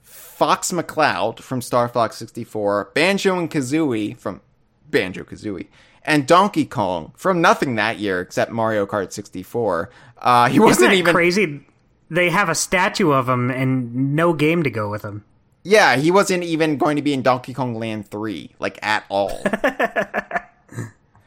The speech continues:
Speaker 1: But he was there because he was still a pretty prominent fixture, uh, of Nintendo's marketing at the time. But yeah, you have the, these four statues.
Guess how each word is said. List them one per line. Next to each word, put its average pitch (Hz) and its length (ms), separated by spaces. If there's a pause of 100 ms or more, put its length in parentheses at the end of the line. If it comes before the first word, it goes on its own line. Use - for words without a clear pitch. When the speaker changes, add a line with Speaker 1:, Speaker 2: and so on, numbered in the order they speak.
(160)
Speaker 1:
But 147 200
he 160 100
was 156 200
there 143 280
because 120 320
he 127 80
was 120 100
still 127 200
a 117 40
pretty 131 300
prominent 123 840
fixture, 107 840 (120)
uh, 98 200
of 104 160
Nintendo's 101 580
marketing 101 520
at 87 160
the - 40
time. 82 360 (260)
But 269 120
yeah, 277 100
you 170 160
have 185 360
the, 143 240
these 131 280
four 156 480
statues. 120 1000